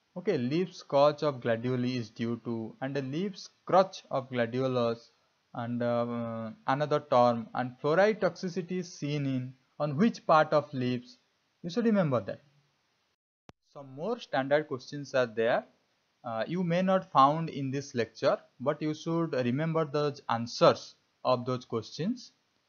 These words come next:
So first one is birth month flower of August. Obviously it is, uh, gladiolus. And queen of bulb. Obviously it is gladiolus. Sword lily. Also it is gladiolus. And the remaining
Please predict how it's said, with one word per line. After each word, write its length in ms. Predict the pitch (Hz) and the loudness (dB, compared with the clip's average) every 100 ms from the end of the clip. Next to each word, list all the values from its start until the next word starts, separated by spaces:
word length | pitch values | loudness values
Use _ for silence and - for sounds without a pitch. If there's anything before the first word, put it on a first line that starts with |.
| _ | _
So 220 | _ 135 131 | _ -6 0
first 280 | 147 143 | 0 0
one 220 | 165 160 160 | -2 -2 -2
is 180 | 147 | -6
birth 720 | 127 113 127 165 202 196 _ | -8 2 6 6 4 0 _
month 380 | 151 139 160 165 - - _ | -6 -2 -2 -4 -10 -20 _
flower 280 | 131 127 139 | 2 4 4
of 180 | 139 127 | 0 -4
August. 420 | - 139 131 107 - _ _ _ - | -2 0 0 -2 -6 _ _ _ -4
Obviously 640 | 160 151 160 151 147 156 151 | -2 2 2 2 -2 -4 -4
it 100 | 127 | -2
is, 280 | 131 120 123 | -2 -2 -4
uh, 140 | 113 107 | -6 -2
gladiolus. 600 | 110 107 123 123 185 - _ | -2 0 0 0 -2 -6 _
And 220 | - 127 131 | -6 -4 -4
queen 300 | - 175 202 - | -2 0 0 0
of 200 | 139 135 131 | -2 -2 -2
bulb. 300 | 123 123 101 _ _ _ - | 2 2 0 _ _ _ -8
Obviously 520 | 131 120 180 180 180 | -4 2 2 2 -2
it 100 | 160 | -2
is 180 | 143 123 | -2 -6
gladiolus. 720 | 117 113 107 127 139 175 - _ _ _ _ | -4 -6 -2 0 0 0 -4 _ _ _ _
Sword 420 | - 190 185 190 | -8 0 2 2
lily. 440 | 151 127 123 135 208 _ _ _ _ | 0 -2 -2 -4 -6 _ _ _ _
Also 540 | 143 156 165 - 226 226 190 | 0 0 0 0 0 -2 -10
it 100 | 120 | -6
is 160 | 123 | -6
gladiolus. 760 | 113 113 113 123 135 135 262 - _ _ | -4 0 0 0 0 0 -2 -8 _ _
And 300 | 196 240 254 | 0 0 2
the 100 | 240 | 2
remaining 540 | 175 156 156 156 240 | 2 0 0 -2 -4